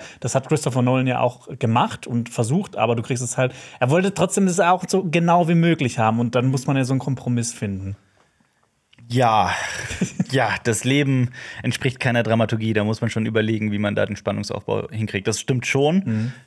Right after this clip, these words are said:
Speaker 2: Ähm, verrückt. Ich, ich hatte nur, ich hatte nie das Gefühl, mich, äh, irgendwie gelangweilt zu haben. Also für mich sind diese drei Stunden wirklich, äh, verflogen. Und ich merk das,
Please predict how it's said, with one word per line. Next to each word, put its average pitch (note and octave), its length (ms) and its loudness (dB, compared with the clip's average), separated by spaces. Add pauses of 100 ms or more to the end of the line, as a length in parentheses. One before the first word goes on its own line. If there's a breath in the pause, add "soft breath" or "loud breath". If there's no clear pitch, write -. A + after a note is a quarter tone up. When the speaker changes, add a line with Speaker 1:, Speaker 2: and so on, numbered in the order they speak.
(140)
Speaker 2:
Ähm, B2 640 4 (420)
verrückt. C3+ 280 0
Ich, B2 140 -4
ich B2 220 0
hatte D3+ 200 0
nur, D3 320 2
ich B2+ 160 -4
hatte D3 160 0
nie D#3 120 2
das C#3+ 200 0
Gefühl, C3 280 -2
mich, - 400 -6
äh, A#2+ 220 -2
irgendwie B2 400 -4 (160)
gelangweilt A#2 560 2
zu G#2 160 -2
haben. G2+ 220 0
Also G#2+ 180 -4
für A#2+ 140 -4
mich B2+ 160 -2
sind B2 100 -2
diese A2+ 140 -4
drei A2 180 0
Stunden A2+ 220 -4
wirklich, A2 480 -6
äh, G2+ 160 -2
verflogen. G#2+ 500 -4
Und G#2+ 60 -2
ich A2 140 -6
merk B2 160 2
das, B2 180 0